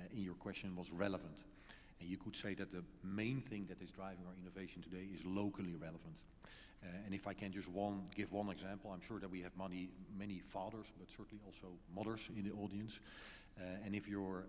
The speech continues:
uh, pregnant, you go for an ultrasound. And I think we all know ultrasound as sizable computers, and they're wheeled in on a cart, and, you know, you get an image, and, and you can do it three D, sometimes even four D,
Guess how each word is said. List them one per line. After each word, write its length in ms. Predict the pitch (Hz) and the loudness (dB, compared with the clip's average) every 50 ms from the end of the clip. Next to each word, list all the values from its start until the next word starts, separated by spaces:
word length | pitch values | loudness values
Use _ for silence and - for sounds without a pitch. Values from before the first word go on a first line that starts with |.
| 95 | -4
uh, 120 | 95 92 90 - | -6 -8 -6 -2
pregnant, 460 | - 127 120 - 117 107 101 92 - - 95 | 0 0 0 0 0 -2 -2 -2 -4 -4 -2
you 140 | 98 101 98 | 0 0 0
go 180 | 95 110 104 104 | 0 0 0 0
for 180 | 98 - 107 98 | 0 0 0 0
an 100 | 92 104 - | 0 0 0
ultrasound. 500 | 117 - 104 - - 101 95 92 - - - - - - - - - - - - - - - - - - - - - 196 | 0 0 0 -2 -2 -4 -6 -8 -10 -12 -14 -16 -16 -16 -16 -16 -16 -18 -16 -16 -18 -18 -18 -16 -16 -16 -12 -10 -8 -6
And 100 | 127 98 | -4 -4
I 60 | 95 98 | -4 -4
think 240 | - - 101 95 | -4 -4 -2 0
we 120 | 104 107 107 | 2 4 4
all 200 | 110 110 104 107 | 4 4 4 2
know 220 | 104 101 101 104 104 | 2 2 2 2 0
ultrasound 480 | 120 110 - 107 - 107 104 101 98 95 95 | 0 -2 -2 -2 0 0 2 2 0 0 0
as 80 | 87 | 0
sizable 520 | - - - 110 110 104 - 92 98 95 87 - | 0 2 2 2 2 2 2 2 2 0 0 0
computers, 560 | 110 98 - 120 117 113 117 113 113 107 - | -2 0 2 2 2 4 4 2 2 2 0
and 160 | 107 92 90 | 0 0 2
they're 240 | 98 95 92 95 92 - - - - - - - | 2 2 2 0 -2 -4 -10 -14 -16 -14 -4 4
wheeled 260 | 101 113 117 117 107 110 | 8 8 10 10 10 8
in 180 | 107 110 113 | 6 6 4
on 140 | 104 98 98 | 4 2 2
a 40 | 98 | 2
cart, 440 | - - 110 104 107 110 104 - 104 | 2 2 2 4 4 2 0 0 -2
and, 200 | 101 92 92 87 - - - - - - - - - - - - | -4 -4 -4 -6 -8 -10 -14 -14 -14 -14 -14 -14 -16 -14 -10 -8
you 80 | 107 | -6
know, 60 | 98 98 101 | -6 -4 -2
you 100 | 101 101 | -2 0
get 160 | 101 110 98 | 2 2 2
an 80 | 98 98 | 4 4
image, 340 | 131 127 107 90 85 - - | 4 4 4 4 0 -2 -2
and, 200 | 98 90 90 98 95 | -2 -2 -2 -4 -4
and 100 | 90 87 | -4 -4
you 80 | 92 92 | -4 -4
can 140 | - 101 90 | -4 -6 -6
do 100 | 85 90 87 | -6 -4 -4
it 80 | 85 82 | -6 -4
three 200 | - - 120 110 | -2 0 0 0
D, 240 | 101 107 107 104 104 | 2 2 2 0 0
sometimes 500 | 98 - - 107 98 92 92 90 92 90 | 0 -2 -2 0 0 0 0 -2 -2 -2
even 200 | 95 87 92 92 | -4 -4 -4 -4
four 300 | - - 131 123 120 110 | -2 2 4 4 4 4
D, 380 | 101 107 107 101 104 104 104 | 4 4 4 2 2 2 0